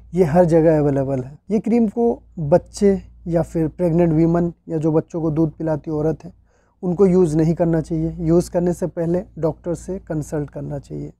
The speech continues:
दोस्तों, जैसा कि मैंने बताया कि अगर आपके स्किन पे कोई प्रॉब्लम है, दाग धब्बा है या फिर बैक्टीरियल इन्फेक्शन है, डर्मेटाइटिस या सोराइसिस जैसी प्रॉब्लम है, तो उसको ठीक करने के लिए ये क्रीम को आप यूज़ कर सकते हो। ये क्रीम को डॉक्टर्स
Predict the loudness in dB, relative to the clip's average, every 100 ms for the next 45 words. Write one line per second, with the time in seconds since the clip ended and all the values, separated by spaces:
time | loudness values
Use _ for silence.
0 | 0 2 2 4 6 6 4 4 6 6
1 | 4 4 0 0 -8 -20 -20 -20 -4 4
2 | 6 6 2 -6 -4 -4 -2 -2 -4 -2
3 | -2 0 2 4 2 0 -4 -2 0 2
4 | 2 2 4 4 2 2 0 -4 -8 -6
5 | -8 -8 -4 -4 -2 -6 -8 -8 -2 -2
6 | -2 -12 _ _ _ _ -4 2 4 4
7 | 4 2 2 -2 -2 -6 -4 -2 0 0
8 | 0 -2 -2 -2 -4 -4 -2 0 -2 -6
9 | _ _ _ _ _ -2 0 0 0 -2
10 | 0 0 2 0 0 0 0 2 2 0
11 | -2 -2 -2 -4 -2 2 2 2 -4 -4
12 | -2 -4 -10 -10 -10 -16 -14 -12 -6 -2
13 | 2 2 4 4 4 2 0 -2 -2